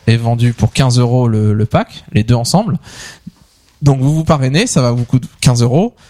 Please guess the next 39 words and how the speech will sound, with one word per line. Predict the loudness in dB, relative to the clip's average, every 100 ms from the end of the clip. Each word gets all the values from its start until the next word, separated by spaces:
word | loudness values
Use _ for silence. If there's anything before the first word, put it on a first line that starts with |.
| -2
Par | -2 0
contre, | -2 0
votre | 0 0
compte | -2 0
de |
base | 0 0 0
a | 0 0
un | 0
mois | 0
gratuit, | 0 -2 0 -2 0
donc | -2 -2 -4 -4
vous | -2 -2
économisez | 0 0 0
treize | -2 0
euros. | 0 0
Donc | 0 -2 -6
au |
final, | -2 0 0 0
l'opération | 0 0 0 0 -2 -4
de |
parrainage, | 0 0 0 0 0 -2 -2
tant | 0 2
que |
vous | 0
restez | 0 -2 -2
à | 0
Burning | -2 -4
Crusade | -2 -2 0 -2 -6 -16 -20 -20 _
et | -4
que |
vous | 0
voulez | 0 0 -2
monter | -2 0 0
que | 0
jusqu'au | 0 0 -2
soixante-dix, | 0 -2 -2 -2 -2
c'est | -2 -2 -2 -2 -2
deux | 0 2
euros, | 0 -2